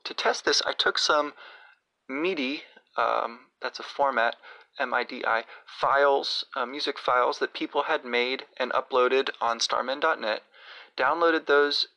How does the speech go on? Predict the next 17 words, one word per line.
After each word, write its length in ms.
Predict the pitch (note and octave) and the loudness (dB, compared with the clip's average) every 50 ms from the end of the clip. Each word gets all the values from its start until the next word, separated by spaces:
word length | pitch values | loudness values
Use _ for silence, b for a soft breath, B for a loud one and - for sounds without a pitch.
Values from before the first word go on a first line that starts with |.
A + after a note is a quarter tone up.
| - - - | -10 -4 0
uh, 40 | B2+ | 0
using 600 | B2 B2 B2 C#3 D3+ D3 D3 D3 C#3+ C#3 C#3 - - | 2 2 0 -2 -2 -2 0 -2 -2 -2 -4 -6 -4
a 260 | - B2+ A#2+ A#2+ A#2+ A#2+ | -2 0 0 0 0 0
sheet 340 | - - - E3+ D3 - | -2 0 0 -2 -4 -4
music 360 | - D3 C#3+ C3 C#3 C3 - B2+ | -6 -6 -4 -2 -2 -2 -2 -6
notation 560 | A2+ - - - D#3+ E3 F#3 - - D#3 C#3 | -10 -10 -6 -2 -2 0 0 0 -2 -4 -6
software 560 | - - C3 A#2 A#2 - - - A#2+ A2 G#2+ | -4 -2 0 0 -2 -2 -2 0 0 0 2
that 120 | G#2+ G#2+ | 2 0
I 100 | G#2+ G#2 | 0 0
had. 400 | G#2+ - G#2+ G#2 G#2 A2 B2+ - - B B B B B B B B B B B B _ - | -2 -2 -2 0 0 0 -2 -4 -6 B B B B B B B B B B B B _ -2
Um, 320 | A#2 A2+ A2 A2 A2 A2 - | 0 0 2 0 0 -2 -2
I 100 | A2+ A#2 | 0 2
opened 380 | - C#3 D3+ D3 - D#3+ D3+ D3+ | 2 2 2 2 0 -4 -4 -4
the 180 | - C#3 B2+ - | -4 -4 -2 0
Onett 420 | - A#2 A2+ A2 A#2 B2 B2+ - - _ _ _ _ _ _ _ _ | 0 0 2 2 2 2 0 0 -4 _ _ _ _ _ _ _ _
music 400 | C#3 C3+ C3+ B2+ C3+ C3 - - | -10 -8 -6 -4 -4 -4 -4 -4
file 480 | - - B2 A#2+ A#2+ C3 D#3 F#3 - | -2 0 2 4 4 4 2 0 -4